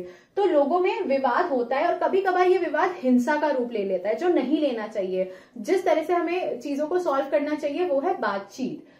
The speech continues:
भारतीय संविधान में नियम और कानून दोनों बने हुए हैं कि भाई अगर कोई विवाद आता है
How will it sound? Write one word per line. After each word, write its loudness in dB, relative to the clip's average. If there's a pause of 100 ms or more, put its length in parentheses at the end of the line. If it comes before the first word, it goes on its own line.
(160)
भारतीय 2
संविधान 2
में 0
नियम 0
और 0
कानून 0
दोनों 2
बने 0
हुए -2
हैं -4
कि 0
भाई -2
अगर 2
कोई 4
विवाद 0
आता 2
है -2